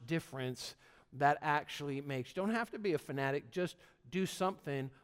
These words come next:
on a regular basis. A-, and so, so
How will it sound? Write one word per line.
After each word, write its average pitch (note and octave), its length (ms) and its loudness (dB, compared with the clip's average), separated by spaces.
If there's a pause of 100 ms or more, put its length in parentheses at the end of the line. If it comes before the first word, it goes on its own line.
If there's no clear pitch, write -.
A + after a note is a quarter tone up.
(120)
on D3 120 0
a C#3 60 2
regular C#3+ 600 2 (100)
basis. C3+ 600 -2 (500)
A-, F3+ 160 0
and E3+ 100 4
so, E3+ 280 6
so A3 360 2